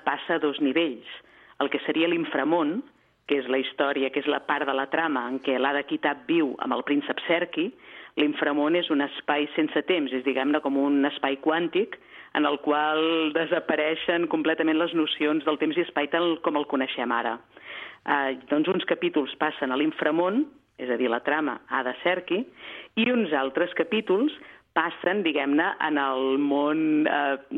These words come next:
visible quotidià, en el nostre món que coneixem, que bàsicament són les, els carrers del Caire,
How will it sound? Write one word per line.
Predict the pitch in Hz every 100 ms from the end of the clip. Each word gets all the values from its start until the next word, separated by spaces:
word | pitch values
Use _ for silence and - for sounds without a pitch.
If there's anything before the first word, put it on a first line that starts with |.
| 165 311 -
visible | 185 240 240 240 233
quotidià, | 226 233 202 196 202
en | 214
el | 175
nostre | 180 190 196
món | 180 180
que | 175
coneixem, | 180 170 180 180 214
que | 143
bàsicament | 135 151 147 156 160 156
són | 175 170
les, | 143 131 123 - -
els | 131 123 139
carrers | 143 147 160
del | 143 135
Caire, | 185 185 165